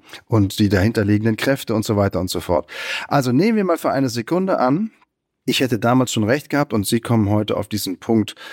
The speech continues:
mit mir zusammen. Der Mann ist in Wahrheit nicht mehr berechenbar, um nicht zu sagen, nicht mehr zurechnungsfähig.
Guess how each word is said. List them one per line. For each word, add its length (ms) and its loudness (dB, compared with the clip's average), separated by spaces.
mit 200 -2
mir 160 4
zusammen. 600 0
Der 120 2
Mann 200 4
ist 260 -10
in 160 -2
Wahrheit 340 2
nicht 240 0
mehr 120 2
berechenbar, 760 0
um 140 2
nicht 140 2
zu 80 2
sagen, 420 0
nicht 320 2
mehr 120 4
zurechnungsfähig. 960 -6